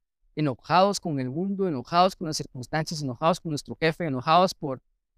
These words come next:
porque nos pusieron un nuevo impuesto, porque nos paró en Metra, porque esto, lo otro, y cada vez es menos y menos dinero, entonces nos enojamos un montón.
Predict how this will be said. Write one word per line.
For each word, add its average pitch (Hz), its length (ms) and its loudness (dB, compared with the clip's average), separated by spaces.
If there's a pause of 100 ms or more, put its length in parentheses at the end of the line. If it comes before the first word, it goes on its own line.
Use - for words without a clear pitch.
porque 131 600 -2
nos 139 180 -10
pusieron 170 420 -2
un 160 100 -6
nuevo 160 180 -2
impuesto, 190 600 0
porque 156 240 -8
nos 131 200 -4
paró 143 400 -2
en 139 100 -2
Metra, 196 380 0
porque 151 480 -2
esto, 220 260 -2
lo 160 140 -2
otro, 220 380 0
y 160 100 -2
cada 185 320 4
vez 196 200 2
es 190 160 -6
menos 196 440 -2
y 160 60 -10
menos 180 260 -2
dinero, 170 240 0
entonces 202 200 -2
nos 190 160 -4
enojamos 185 560 -2
un 202 120 -2
montón. 190 500 -2